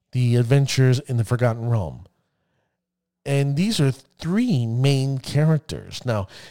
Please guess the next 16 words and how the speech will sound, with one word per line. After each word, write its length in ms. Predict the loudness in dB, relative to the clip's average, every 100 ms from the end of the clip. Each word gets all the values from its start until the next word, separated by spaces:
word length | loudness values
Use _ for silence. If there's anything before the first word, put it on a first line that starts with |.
| -16 -4
if 200 | -2 -2
you're 220 | 0 2
unaware, 760 | 2 0 0 -2 -2 -6 -12 -20 _ _ _ _ _ _ _ _ _
okay, 300 | -4 -4 -4 -14 _ _ _ _ _ _ _ _ _ -6 2
there's 540 | 2 2 0 -4 -10 _ _ _ -6
an 160 | -4 -2
author. 540 | 0 0 0 -6 -10
His 260 | -6 -6 -2
name 300 | 0 0 -2
is 340 | 0 0 0 -4 -16 -20 -20 _ _ _ 0
R 280 | 2 4 2
A 340 | 2 0 -4 -12 _ _ _ _ _ _ _ _
in 140 | -4 0
quotations, 640 | 2 2 2 2 0 -2
Bob 640 | -4 0 2 2 0 -6
Salvatore. 760 | -6 -2 0 0 -2 -4 -6